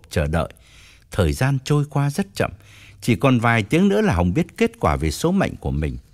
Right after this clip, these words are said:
Mấy lần Hồng cầm phone định bấm số gọi Uyên, nhưng rồi lại thôi. Uyên không hỏi Hồng,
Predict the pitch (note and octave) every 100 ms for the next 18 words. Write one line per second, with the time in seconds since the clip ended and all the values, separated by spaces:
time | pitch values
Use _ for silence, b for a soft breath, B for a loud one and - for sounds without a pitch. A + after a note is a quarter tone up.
0 | b b b - G#2 F3+ G#2 D2+ C#2+ D#2
1 | C#2 C#2 B1+ - C3+ B2 G2+ - - G2
2 | E3 - F3 D3+ D2+ - A#2 B2+ A#2 B
3 | B B B - G3 E3+ C3 A2+ F2+ -
4 | F#3+ F#3+ - b b - G#3 G#3 G#3+ G#3+
5 | F#3+ D#2 A#2+ C3 C3+